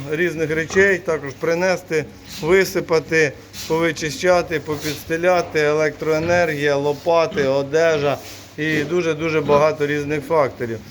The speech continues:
Так що підписниця мені писала, годувала вона на соєвій макусі, була соєва макуха, росли, потім забрала і залишила тільки вісім кілограм гороху і там соняшника не знаю скільки. Це дуже-дуже мало.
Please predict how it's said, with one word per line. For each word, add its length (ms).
Так 140
що 120
підписниця 600
мені 200
писала, 760
годувала 600
вона 240
на 140
соєвій 400
макусі, 540
була 320
соєва 360
макуха, 560
росли, 640
потім 320
забрала 480
і 40
залишила 500
тільки 340
вісім 340
кілограм 460
гороху 580
і 340
там 240
соняшника 520
не 140
знаю 240
скільки. 360
Це 160
дуже-дуже 580
мало. 540